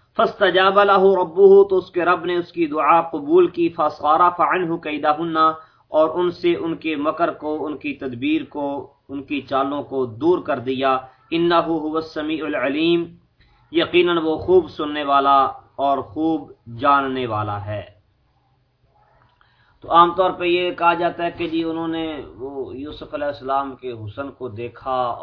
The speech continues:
اور پھل کاٹتی کاٹتی اپنے ہاتھ کاٹ بیٹھے، جبکہ قرآن مجید میں ایسا کوئی سلسلہ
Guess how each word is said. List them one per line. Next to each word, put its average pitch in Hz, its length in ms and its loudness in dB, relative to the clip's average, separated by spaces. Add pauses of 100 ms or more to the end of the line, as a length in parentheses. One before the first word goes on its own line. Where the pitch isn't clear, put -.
اور 110 260 -8 (800)
پھل 135 240 -6
کاٹتی 123 440 -8
کاٹتی 113 580 -10
اپنے 110 300 -14 (140)
ہاتھ 107 300 -10
کاٹ 98 320 -16
بیٹھے، - 280 -20 (1000)
جبکہ 135 580 -8 (100)
قرآن 151 300 2
مجید 156 320 -2
میں 151 120 -6
ایسا 147 220 -4
کوئی 147 240 -10
سلسلہ 117 420 -10